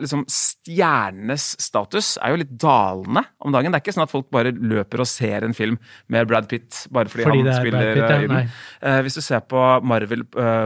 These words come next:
Speaker 1: posterne, så er folk liksom i full superheltuniform. Det er Iron Man og ikke Robert Downey junior som selger de plakatene, liksom. Man har fått en dreining mye mer mot produktet da, og imaget enn mot, liksom,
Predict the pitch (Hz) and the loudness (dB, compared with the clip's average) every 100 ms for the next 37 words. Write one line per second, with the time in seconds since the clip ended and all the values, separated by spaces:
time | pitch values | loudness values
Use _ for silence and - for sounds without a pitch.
0 | 104 120 113 - 131 131 185 - 139 165 | -2 -4 -4 -2 0 0 0 0 2 2
1 | - 123 - 123 127 - 123 135 147 - | 0 -4 -4 -4 -4 -6 -4 -2 -2 -4
2 | 113 117 110 - - 123 117 - 160 185 | -6 -4 -6 -6 -6 -2 0 2 2 0
3 | - - - - 131 165 - _ - 127 | -4 -18 -2 2 2 2 -4 _ 0 2
4 | 117 120 131 139 196 170 - 160 - - | 4 2 4 4 2 -2 -4 -6 -6 0
5 | 165 131 120 127 120 123 117 113 113 139 | 2 2 0 0 -2 -2 -2 0 0 0
6 | 135 127 - 101 110 131 117 123 113 98 | -2 -2 -2 0 0 0 0 0 0 -2
7 | 101 101 165 196 - - 139 151 127 143 | -4 -4 -2 -4 -6 -6 -2 0 0 0
8 | 143 139 120 113 131 131 110 117 117 117 | 2 2 2 4 4 4 4 2 2 0
9 | 113 - 143 110 110 - - - 196 143 | -4 -4 -4 -4 -8 -8 -8 -2 -2 -2
10 | 120 139 113 110 110 - 156 123 117 117 | -4 0 2 0 -2 -2 0 0 0 0
11 | 110 117 - - 117 117 | -2 -6 -12 -8 -4 -6